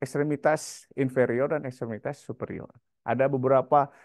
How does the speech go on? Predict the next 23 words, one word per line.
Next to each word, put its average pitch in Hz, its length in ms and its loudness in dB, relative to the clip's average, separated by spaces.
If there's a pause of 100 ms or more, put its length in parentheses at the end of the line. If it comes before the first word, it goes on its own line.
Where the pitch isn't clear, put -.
(140)
pengembangan 139 560 2
lagi, 135 380 -4
blok 127 340 -4
lagi, 127 320 -2
blok 117 380 -8
fascial 127 340 0
plain 131 240 0
lagi, 127 320 -2
blok 120 320 -10
lagi. 120 160 -10 (480)
Itu 127 240 -2
pengembangan 127 480 0
yang 110 200 -6 (440)
sekarang 98 440 -6
ada. - 280 -14 (320)
Ini 110 160 -4
contoh-contohnya. 120 880 -4 (1300)
Nah, 95 160 -4
kita 110 320 -2
bahas 131 400 4
mengenai 120 320 -2
erectospinal 120 800 -4
block. 156 320 -2